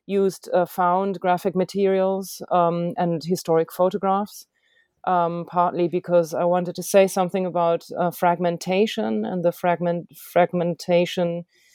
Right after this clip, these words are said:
uh, the fragmentary way in which our own memory around historic events,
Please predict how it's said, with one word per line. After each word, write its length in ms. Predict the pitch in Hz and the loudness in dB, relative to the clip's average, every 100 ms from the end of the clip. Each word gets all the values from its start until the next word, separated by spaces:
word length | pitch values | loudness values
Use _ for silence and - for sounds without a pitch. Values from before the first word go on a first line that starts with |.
| _ _ _ - | _ _ _ -2
uh, 220 | 165 160 | 0 0
the 80 | 175 | 2
fragmentary 600 | 202 190 190 185 180 170 | 4 4 2 0 0 2
way 380 | 165 175 185 | 2 2 0
in 140 | 170 175 | -2 0
which 200 | 175 - | 0 0
our 240 | 170 170 | 0 2
own 280 | 147 175 180 | 2 2 2
memory 480 | 170 175 180 180 180 | 2 4 2 2 2
around 440 | 165 165 160 160 160 | 2 2 0 -2 -4
historic 440 | 175 - 165 160 | -6 4 4 4
events, 540 | 160 165 160 - - | 0 0 0 -6 -18